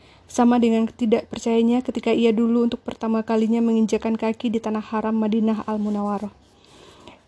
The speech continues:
Tiba-tiba, kelebatan-kelebatan sejarah muncul dalam ingatannya begitu saja.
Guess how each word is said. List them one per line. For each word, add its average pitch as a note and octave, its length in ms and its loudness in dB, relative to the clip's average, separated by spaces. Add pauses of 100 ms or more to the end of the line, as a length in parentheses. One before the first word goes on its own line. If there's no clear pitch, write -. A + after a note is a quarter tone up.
(160)
Tiba-tiba, A#3 640 2 (180)
kelebatan-kelebatan A#3 960 0
sejarah A3 340 0
muncul A#3 400 0
dalam G#3+ 220 0
ingatannya G#3+ 580 -2
begitu G#3 320 -4
saja. G#3+ 460 -6